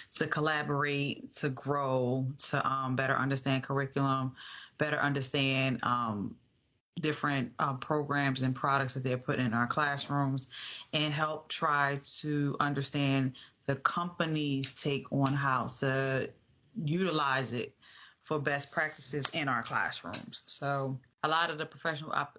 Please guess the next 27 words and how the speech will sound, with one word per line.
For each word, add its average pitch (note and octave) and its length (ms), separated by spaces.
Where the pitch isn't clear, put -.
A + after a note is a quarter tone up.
the, C#3+ 100
p-, E3 140
the C#3+ 60
professional D#3 440
development C#3+ 560
opportunities C#3+ 920
that C3 100
I B2 120
like B2+ 240
to - 60
take C#3 180
advantage D#3+ 480
of B2+ 440
are D3 140
ones C#3+ 480
that C#3+ 220
will C3+ 140
best C#3+ 400
serve C#3 320
my B2+ 200
students B2+ 880
and C#3 380
help C#3+ 280
me C3 260
better, C3+ 680
um, B2+ 520
communicate, D#3+ 960